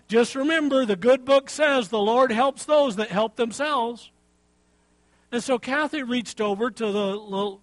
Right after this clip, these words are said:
counter near the table and picked up her Bible and said, "Really? I've read this through thirteen times. I've never seen that. Would you please show me where?" <laughs> He didn't know what to do.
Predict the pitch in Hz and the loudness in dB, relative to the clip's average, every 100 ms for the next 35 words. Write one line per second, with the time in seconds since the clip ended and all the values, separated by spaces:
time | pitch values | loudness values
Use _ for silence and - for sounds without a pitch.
0 | _ - 180 196 214 196 185 208 208 180 | _ -8 -6 -4 -4 -4 -4 -2 -2 -4
1 | 160 - - - 269 277 202 214 202 226 | -6 -12 -20 -6 -4 -2 -4 -4 -4 -6
2 | 220 226 - 202 220 254 294 254 190 - | -4 -4 -4 -4 -2 -2 -2 -4 -6 -6
3 | 214 160 190 269 339 381 302 _ _ _ | -8 -6 -6 -4 -4 -6 -8 _ _ _
4 | _ _ _ _ - 294 339 269 240 196 | _ _ _ _ -6 -4 -4 -4 -4 -2
5 | 208 196 - 240 233 - 277 - - 339 | -4 -4 -6 -8 -8 -6 -6 -6 -6 -6
6 | 330 - 254 190 165 - 277 262 269 277 | -6 -6 -6 -6 -8 -8 -6 -4 -6 -4
7 | 285 269 294 277 226 160 - - _ 208 | -6 -8 -8 -6 -6 -8 -12 -20 _ -8
8 | 226 262 339 - 320 269 - 226 214 220 | -6 -6 -6 -6 -6 -6 -6 -6 -4 -4
9 | 233 214 190 196 240 294 269 _ _ _ | -6 -6 -8 -8 -10 -14 -18 _ _ _
10 | - - - - _ - 262 226 208 202 | -20 -20 -20 -20 _ -6 -2 -2 0 -2
11 | 185 180 - 156 220 233 131 | -2 -6 -10 -10 -10 -12 -16